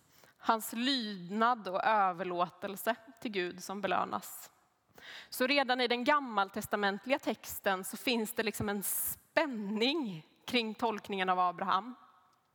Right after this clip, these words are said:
Men det finns också en del frågetecken kring Abrahams lydnad i texten. Framförallt Abrahams tystnad.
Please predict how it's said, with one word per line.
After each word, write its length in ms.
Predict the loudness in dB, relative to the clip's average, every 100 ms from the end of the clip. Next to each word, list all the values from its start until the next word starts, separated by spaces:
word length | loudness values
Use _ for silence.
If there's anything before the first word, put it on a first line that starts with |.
| _ -20 -20 -20 -20 -18 -16 -2
Men 140 | 0
det 80 | 0
finns 400 | -2 0 0 -2
också 300 | -4 0 0
en 160 | 2
del 200 | 2 0
frågetecken 1300 | -2 -8 -2 0 2 2 0 0 -4 -6 0 -2 -2 -8 -4
kring 200 | -2 2
Abrahams 540 | 2 2 0 0 -4
lydnad 540 | -2 -2 0 0 0 -2
i 60 |
texten. 540 | -6 -6 -6 -2 -2 -4 -14 _ _ -20 -20 -20 -14
Framförallt 540 | 0 2 4 2 2 2
Abrahams 720 | 2 2 0 -2 -2 -4 -12 -8
tystnad. 1080 | -6 -4 -6 -12 -8 0 2 2 -4 -6